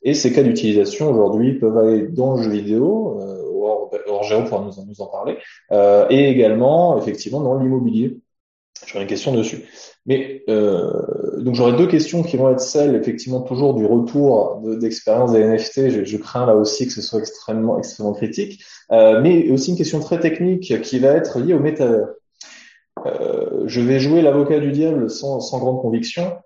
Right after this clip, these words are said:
euh, mais simplement parce qu'on définit souvent le métavers, euh, comme un monde virtuel, euh, qui peut être une copie, euh, d'une autre ou pas, hein, peu importe, on interagit.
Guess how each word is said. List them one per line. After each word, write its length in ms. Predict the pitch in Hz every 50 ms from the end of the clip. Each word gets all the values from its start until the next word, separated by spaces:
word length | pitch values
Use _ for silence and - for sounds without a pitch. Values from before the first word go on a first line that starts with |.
| _ -
euh, 560 | 107 110 110 107 104 101 101 101 98 90 80 113
mais 80 | 123
simplement 420 | 123 - 135 127 131 131 143 175 185
parce 200 | 165 143 135 -
qu'on 100 | - 120
définit 340 | 120 120 120 - 135 127 127
souvent 280 | - - 139 165 175
le 60 | 160
métavers, 760 | 139 135 131 139 139 135 139 143 147 147 139 127 107 95 95 - - 101
euh, 300 | 101 98 98 98 95 95 -
comme 180 | 143 139 139 135
un 160 | 110 87 107
monde 260 | 107 117 131 139 131 117
virtuel, 540 | 117 117 117 - - - 123 123 123 120 113
euh, 460 | 104 104 98 98 98 98 98 98 95 -
qui 100 | - -
peut 120 | - 117
être 100 | 110 113
une 100 | 113 113
copie, 460 | - 120 117 - - - 135 131 131
euh, 120 | 127 117 107
d'une 220 | 107 110 113 123
autre 240 | 127 127 127 - 127
ou 80 | 127 123
pas, 220 | - 127 123 -
hein, 180 | 110 123 131 127 -
peu 60 | 117
importe, 440 | 107 104 104 107 143 160 170 160 -
on 100 | 123 117
interagit. 520 | 113 110 - 117 107 107 107 110 113 110